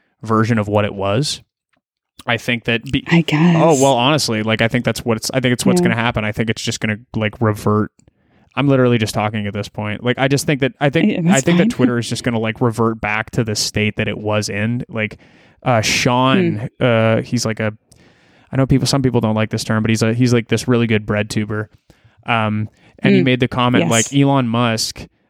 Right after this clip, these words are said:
Speaker 1: like so many people, did not realize that Twitter was built the way it was because it was profit driven. He thought it was ideo-,
Speaker 2: Mm.
Speaker 1: he thought it was ideolo-, logical that all these, you know, right-wing voices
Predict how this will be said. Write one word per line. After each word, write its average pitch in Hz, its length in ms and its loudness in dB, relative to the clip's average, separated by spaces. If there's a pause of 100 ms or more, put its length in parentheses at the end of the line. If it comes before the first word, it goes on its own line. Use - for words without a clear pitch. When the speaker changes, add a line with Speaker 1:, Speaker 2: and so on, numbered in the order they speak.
Speaker 1:
like 120 220 0
so 131 240 0
many 127 180 0
people, 110 560 -6 (480)
did 135 180 2
not 123 260 0
realize 113 580 2
that - 180 -4
Twitter 123 400 2
was 117 180 -2
built 113 320 -6
the 123 60 -2
way 113 160 -4
it 104 140 -6
was 110 360 -2
because - 340 -4
it 101 60 -6
was 104 100 -10
profit - 500 -6
driven. - 440 -10 (140)
He 135 160 -4
thought 123 240 0
it 117 40 0
was 117 160 0
ideo-, 117 300 0
Speaker 2:
Mm. 185 160 6
Speaker 1:
he 139 60 2
thought 135 200 2
it 123 40 2
was 123 120 4
ideolo-, 120 540 2 (320)
logical 123 600 -2 (260)
that 120 160 -2
all 123 180 2
these, 120 300 2
you 120 60 2
know, 110 120 0
right-wing 110 520 0
voices 117 680 0